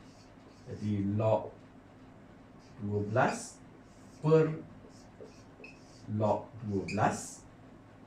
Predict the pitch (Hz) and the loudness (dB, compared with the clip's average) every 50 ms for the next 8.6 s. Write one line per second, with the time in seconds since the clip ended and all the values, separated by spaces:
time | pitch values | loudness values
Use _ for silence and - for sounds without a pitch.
0 | - - - 110 107 104 101 98 98 120 131 131 123 - - - 113 104 101 101 | -18 -14 -8 -4 -2 -2 0 0 0 2 2 2 2 0 -4 -6 -6 -6 -4 -4
1 | 101 104 104 113 135 151 180 202 - 247 - - - - - - - - - - | -4 -2 0 2 2 2 2 0 -4 -6 -10 -14 -20 -20 -20 -20 -20 -20 -20 -20
2 | - - - - - - - - - - - - - - - - 101 101 101 101 | -20 -20 -20 -20 -20 -20 -20 -20 -20 -20 -20 -20 -20 -20 -16 -10 -4 -2 0 0
3 | 98 98 - 104 107 107 107 107 - - - - - 76 87 101 98 - - 98 | 0 -2 -2 -2 -2 0 0 0 2 4 4 4 2 0 -6 -8 -8 -8 -4 -2
4 | 101 101 113 127 151 196 247 - - - - - - - - - - - - - | 0 2 4 4 4 2 2 -2 -8 -14 -18 -20 -20 -20 -20 -20 -20 -20 -20 -20
5 | - - - - - - - - - - - - - - - - - - - - | -20 -20 -20 -20 -20 -20 -20 -20 -20 -20 -20 -20 -20 -20 -20 -20 -20 -20 -20 -20
6 | - - 113 117 110 101 98 95 98 - 135 139 170 196 214 214 - - - - | -20 -8 -2 2 2 2 2 0 -2 -2 -2 0 2 2 4 6 6 6 6 4
7 | 269 - - - - - - - - - - - - 110 110 107 123 156 185 156 | 0 -4 -8 -14 -20 -20 -20 -20 -20 -20 -20 -18 -8 -4 0 2 4 4 4 4
8 | 120 117 120 120 135 131 123 135 139 117 - | 4 4 4 4 4 2 2 0 -4 -4 -6